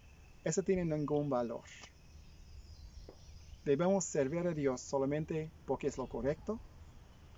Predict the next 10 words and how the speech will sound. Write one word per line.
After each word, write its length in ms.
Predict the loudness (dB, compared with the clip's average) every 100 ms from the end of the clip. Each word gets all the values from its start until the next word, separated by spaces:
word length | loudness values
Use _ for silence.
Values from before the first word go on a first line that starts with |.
| -20 -20 -20 -20 -2
y 40 | 6
lo 140 | 6
que 120 | 6
Dios 200 | 4 2
quiere 220 | 2 0 2
que 260 | 0 -2 -6
hagamos. 680 | -4 -4 -4 -6 -12 -18 -18 -18 -18 -18 -18 -18 -18 -20 -12 -4
Entonces, 360 | 4 6 4 0
hermanos, 460 | -2 0 0 0
hermanas, 680 | -2 -2 0 0 -2 -6 -10